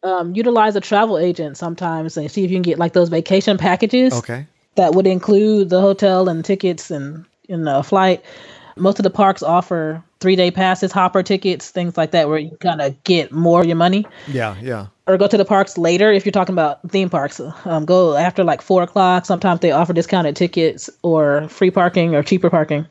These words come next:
Speaker 2: Oh, nice. Yeah. I'm totally guilty of going to the timeshare presentations 'cause, you know, like,
Speaker 1: Yeah. <laughs>
Speaker 2: I'm like, I figure, you know what? I'm strong enough to say no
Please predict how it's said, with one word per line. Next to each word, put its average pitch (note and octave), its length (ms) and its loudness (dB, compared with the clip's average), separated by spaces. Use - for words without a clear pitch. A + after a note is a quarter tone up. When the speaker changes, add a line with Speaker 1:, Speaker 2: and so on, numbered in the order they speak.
Speaker 2:
Oh, F3 140 -6
nice. C3+ 280 -10
Yeah. D#3+ 140 -6
I'm F3+ 220 0
totally E3+ 280 0
guilty B2+ 280 -2
of A2+ 80 -4
going A#2 180 -4
to A#2 100 -8
the G#2 120 -14
timeshare A2+ 340 -6
presentations G2 720 -12
'cause, A2 320 -6
you C#3 100 0
know, C3+ 120 4
like, C3 160 2
Speaker 1:
Yeah. F#3 280 4
<laughs> - 40 -16
Speaker 2:
I'm E3 160 2
like, C3 240 -2
I - 100 0
figure, E3+ 400 0
you E3 140 -4
know F3 140 0
what? - 140 -8
I'm B2+ 300 -2
strong C#3+ 300 0
enough D#3+ 160 -2
to E3+ 100 -6
say F3+ 180 0
no F3 300 -2